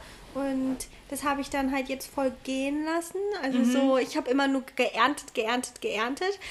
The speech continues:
Speaker 1: weil alles auf einmal so kam. Kohlrabi habe ich jetzt geerntet und jetzt habe ich noch zwei, aber ich muss die halt ernten, weil dann halt noch mehr so kam und dann
Speaker 2: Mhm.
Speaker 1: muss man wegmachen, damit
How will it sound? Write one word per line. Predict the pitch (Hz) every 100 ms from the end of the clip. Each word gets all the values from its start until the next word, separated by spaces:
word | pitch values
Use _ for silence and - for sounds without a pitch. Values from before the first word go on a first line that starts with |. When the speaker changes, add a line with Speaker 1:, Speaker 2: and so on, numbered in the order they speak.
| - -
Speaker 1:
weil | 262 254 262 254 254 262
alles | 269 262
auf | 247 -
einmal | 240 277 320
so | 330
kam. | - 359 359 359
Kohlrabi | 294 254 285 339 359
habe | 381 370
ich | -
jetzt | 349 -
geerntet | 330 339 339 262
und | 254
jetzt | 254 302
habe | 302
ich | 330
noch | 359 349
zwei, | - 339 339 359 - - -
aber | 269
ich | 269
muss | 294 294
die | 320 277
halt | 247 -
ernten, | 247 294 302 320 294
weil | 262 262
dann | 262
halt | 262 254
noch | 254 254
mehr | 285 294 285
so | 247
kam | - 247 269 262
und | 254
dann | 247 240
Speaker 2:
Mhm. | 233 247 262
Speaker 1:
muss | 285 -
man | 294 269
wegmachen, | 262 269 311 311 285
damit | 269 269